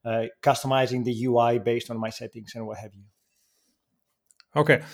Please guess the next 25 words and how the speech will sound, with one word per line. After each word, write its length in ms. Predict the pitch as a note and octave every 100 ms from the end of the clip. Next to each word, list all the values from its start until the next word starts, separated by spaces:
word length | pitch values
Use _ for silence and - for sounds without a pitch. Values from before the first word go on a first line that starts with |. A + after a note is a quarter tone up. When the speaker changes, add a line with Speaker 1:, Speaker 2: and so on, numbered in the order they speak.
| - -
Speaker 2:
That, 400 | D3+ D3 - D#3+
so 400 | - C#3+ - G3+ - _ _ _ -
we 220 | C#3+ C3+
have 180 | C#3 D3
a, 400 | C3+ B2 A2 B2+ B3+ -
a 260 | A#2+ A2+
lot 540 | A#2 C3+ - C#3+ C3+ C3+
of 300 | A#2 - -
mobile 760 | B2 C#3 C#3 B2+ B2 A#2+ A#2 B2
worlds 520 | B2 B2 B2+ - -
listeners 480 | B2 C3 B2+ A2 -
here. 260 | B2+ C3+ - -
Speaker 1:
Mm-hmm. 340 | B2 C#3 C3
Speaker 2:
Uh, 200 | B2+ A#2+ A2+ - C#2 -
so 240 | - - B2+
coming 260 | C3 B2+
from, 260 | B2 B2 A#2
from 220 | - A#2
Xamarin 360 | A2+ A#2+ B2+ B2+
Development 540 | A2+ A#2 A#2 C3 A#2+
or 120 | A2+
other 160 | A#2 B2+
mobile 360 | A#2 A#2 A#2 B2
development 500 | C3 A2+ A#2 A#2 A#2+
platforms, 680 | - A#2 A#2+ - B2 B2 -